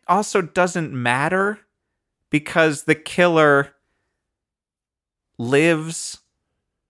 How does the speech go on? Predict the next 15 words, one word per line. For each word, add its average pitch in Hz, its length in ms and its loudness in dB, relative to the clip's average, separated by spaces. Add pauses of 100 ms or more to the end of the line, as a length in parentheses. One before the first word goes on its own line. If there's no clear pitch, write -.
(440)
Oh, 156 80 -2
wait, 185 200 2
no, 190 240 0
it's 156 200 -4
just 190 160 -2
happenstance. 104 920 -6 (540)
The 151 240 -2
woman 196 340 0
who 196 160 -2
gets 170 220 -2
killed, 113 420 0
who 139 200 0
is 160 200 0
the 160 120 -2
psychic 143 760 -4